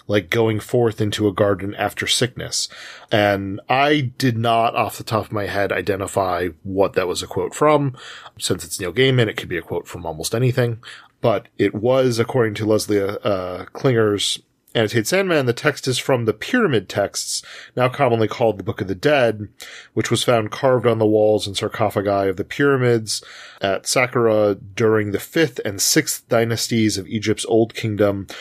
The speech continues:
around twenty-four hundred before the Common Era. So I did not know that, but that's what they're hearkening back to then is ancient Egypt, by our standards, ancient Egypt.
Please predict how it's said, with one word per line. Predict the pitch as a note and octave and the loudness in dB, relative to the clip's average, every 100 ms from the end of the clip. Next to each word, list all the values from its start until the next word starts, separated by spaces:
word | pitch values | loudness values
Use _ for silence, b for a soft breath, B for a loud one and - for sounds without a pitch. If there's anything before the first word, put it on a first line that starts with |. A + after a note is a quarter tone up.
| B B | B B
around | F#2 G2 F#2+ G2 F#2+ F#2+ - | 0 2 2 -2 -6 -12 -12
twenty-four | - B2+ A#2 A2+ G2+ - G2+ F#2 | -6 0 0 0 -2 2 2 2
hundred | G#2+ G2 G2 F#2 D#2+ _ _ | -2 -2 -2 -4 -8 _ _
before | F#2+ - - F#2 | -6 -4 -4 -4
the | F2+ | -4
Common | - - F2+ E2+ D#2+ - | -8 -6 -6 -6 -8 -4
Era. | F2 - - - - | -4 -4 -8 -12 -6
So | - E2+ F2+ | -4 -2 -2
I | A2+ | 0
did | A#2+ A2+ | 0 0
not | G#2+ G#2+ A#2 | 2 0 0
know | A2 F#2+ | -2 -2
that, | F#2 F#2 - | -4 -6 -6
but | F#2+ | -2
that's | A2 G#2+ - | 0 0 -2
what | A2 | 0
they're | G#2+ | -2
hearkening | F#2 A#2+ - G#2+ G2 | 0 -2 -2 -8 -4
back | A#2 B2 B2 | 0 0 -2
to | - G#2+ G2+ | -2 2 2
then | G2 F#2+ F#2+ | 0 -4 -6
is | - F#2+ F#2 F2+ E2 - B B B B B - | -4 -4 -4 -4 -4 -6 B B B B B -4
ancient | G2+ F#2 F2+ | -2 0 0
Egypt, | A#2+ C3+ C#3+ C3 - - B B | 2 2 2 0 -2 -6 B B
by | F#2+ F#2+ | 0 2
our | G#2+ A2 G#2 | 4 2 0
standards, | - - G#2 G2+ G2 | -2 0 2 2 0
ancient | G2 F#2+ - | -2 -4 -8
Egypt. | G2+ G#2 F#2+ | -4 -4 -4